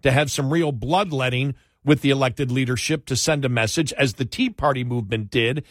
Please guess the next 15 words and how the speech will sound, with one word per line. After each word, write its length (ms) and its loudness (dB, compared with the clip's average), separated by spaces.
in 100 2
a 60 2
lot 220 2
of 100 -8
primaries 600 0
in 100 0
twenty 300 0
ten 200 -2
and 140 0
twenty 280 -2
twelve. 520 0
It's 240 2
worth 360 2
burning 560 0
down 380 2